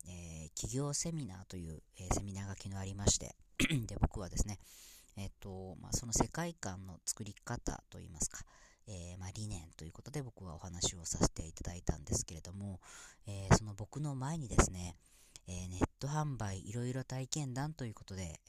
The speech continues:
えー、講師としてお話をされていた方がこの杉山さんです。えー、杉山さんはですね、えー、手作りニット専門店マダムトリコという、えー、ネットショッ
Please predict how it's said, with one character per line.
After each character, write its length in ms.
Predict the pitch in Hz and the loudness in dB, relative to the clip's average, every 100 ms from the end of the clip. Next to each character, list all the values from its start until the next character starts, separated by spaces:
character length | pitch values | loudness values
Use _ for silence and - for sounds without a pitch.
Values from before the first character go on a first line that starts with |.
| - | -12
え 360 | 98 87 85 | -10 -8 -10
ー、 40 | 87 | -10
講 420 | - 92 82 71 - _ _ _ | -8 -8 -8 -12 -16 _ _ _
師 120 | - | 2
と 120 | - - | 2 0
し 80 | |
て 140 | - 143 | 2 2
お 60 | |
話 360 | 101 - 180 139 | 2 -2 0 2
を 40 | |
さ 140 | 127 - | 4 4
れ 80 | 180 | 4
て 120 | 175 | -4
い 60 | 165 | 2
た 100 | - | 0
方 200 | - 165 | 2 2
が 160 | 135 - | 2 -2
こ 100 | - | -12
の 80 | 98 87 | -12 -8
杉 300 | - 92 95 | -2 -2 -2
山 180 | 90 - | -4 -2
さ 100 | - | -4
ん 60 | |
で 100 | - | -2
す。 200 | - - - _ - _ - _ - _ _ - - - - - - - | 0 0 -2 _ -20 _ -20 _ -20 _ _ -18 -16 -12 -12 -12 -14 -6
え 180 | 104 104 | -2 10
ー、 40 | |
杉 240 | - 123 151 | 10 12 4
山 180 | 160 | 8
さ 140 | 170 170 | 10 10
ん 60 | |
は 80 | 170 | 4
で 80 | 104 | 4
す 80 | 92 | 2
ね、 220 | 98 90 - - - - - | 2 -2 -8 -16 -18 -20 -8
え 220 | 101 98 95 | -4 -2 -2
ー、 40 | |
手 140 | - | 0
作 300 | 110 131 - | 2 2 0
り 140 | 165 165 | 0 2
ニ 160 | 165 | 2
ッ 20 | 160 - | -2 0
ト 120 | 151 | 4
専 340 | - 143 143 | 6 6 2
門 180 | 147 123 | 2 0
店 240 | - 92 - | -2 -4 -2
マ 180 | 107 107 | -2 0
ダ 200 | 127 135 | 0 2
ム 200 | 147 - | 0 -2
ト 140 | - 143 | 2 2
リ 180 | 117 - | 2 -4
コ 220 | - 120 - | -2 -2 -2
と 120 | - 98 | -4 -2
い 220 | 110 139 | 0 0
う、 80 | 135 - - - | -2 -14 -18 -4
え 420 | 98 92 90 87 | -2 0 -2 -4
ー、 60 | 95 | -2
ネ 80 | |
ッ 60 | 95 | -2
ト 80 | - | 4
シ 140 | |
ョ 20 | |
ッ 40 | - | 4